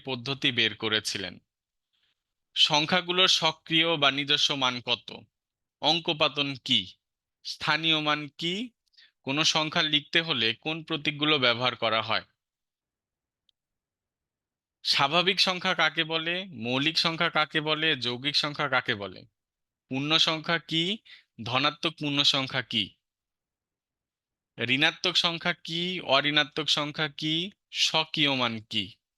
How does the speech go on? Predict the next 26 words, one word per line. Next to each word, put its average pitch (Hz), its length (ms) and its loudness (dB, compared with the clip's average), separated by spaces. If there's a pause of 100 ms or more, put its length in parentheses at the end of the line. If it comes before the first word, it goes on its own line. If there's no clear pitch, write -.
(260)
সংখ্যা 156 460 0
রেখা 160 260 0
কাকে 123 320 0
বলে? 95 300 -10 (1600)
দশ 135 400 4
ভিত্তিক 175 380 0
সংখ্যা 156 340 2
প্রকাশের 156 480 0
রীতিকে 147 360 0
কি 143 220 -4
বলে? 131 300 2 (800)
পাটিগণিতে 170 600 0
সংখ্যা 156 360 0
প্রকাশের 156 500 0
প্রতীক 143 420 -4
কয়টি? 117 360 0 (840)
কোনো 123 160 -4
সার্থক 147 500 -2
অঙ্ক 165 200 -4
আলাদাভাবে 147 600 2
লিখলে 156 340 0
যে 143 120 2
সংখ্যা 117 380 -2
প্রকাশ 151 360 -2
করে 151 240 2
তাকে 143 340 0